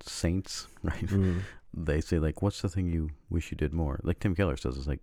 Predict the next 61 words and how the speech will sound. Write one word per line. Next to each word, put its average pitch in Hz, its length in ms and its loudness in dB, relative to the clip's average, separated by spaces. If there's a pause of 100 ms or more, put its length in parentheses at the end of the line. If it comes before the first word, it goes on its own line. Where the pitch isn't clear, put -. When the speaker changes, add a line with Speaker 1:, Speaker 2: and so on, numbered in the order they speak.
Speaker 1:
"Well, 78 100 0
I 78 40 2
wish 85 200 2
I 73 80 2
prayed - 400 -2
more." - 220 -6
Speaker 2:
Yeah. 95 180 6
Speaker 1:
I'm 69 220 4
like, 196 140 2
Speaker 2:
<laughs> - 60 -2
Speaker 1:
I'm 85 100 4
like, 76 280 2 (880)
"I 78 80 -2
need 71 140 0
to 64 60 -6
be 69 80 -2
doing 65 260 -2
that." - 220 -6
But 82 160 0
then 80 80 4
I'm 71 80 2
gonna 85 120 4
Speaker 2:
Yeah. 64 40 -2
Speaker 1:
find 67 220 0
myself 67 600 -2 (160)
seventy 73 320 2
years 69 200 0
old 69 180 0
saying, - 240 -6
"I 80 80 -4
wish 73 200 -4
I - 60 -2
prayed - 320 -2
more." - 100 0
Speaker 2:
Exactly, 90 500 2
Speaker 1:
Yeah, - 100 -4
it's - 100 -14
Speaker 2:
exactly. 92 160 0
Speaker 1:
just 90 120 0
Speaker 2:
And 87 160 0
what 92 180 4
more 92 180 4
do 90 80 0
we 87 140 0
need, 87 320 0
right? 82 200 0 (200)
Speaker 1:
Yeah. 80 60 -6 (540)
Speaker 2:
Uh, 92 80 2 (100)
one 107 180 6
example 95 540 4
of, 90 280 -4
of - 160 -2
praying, 92 500 0
uh, 90 200 -2
is 92 160 -2
given 92 260 2
by 90 140 0
Paul, 92 400 2
and 85 80 -2
he 85 60 -4
says, 87 360 -2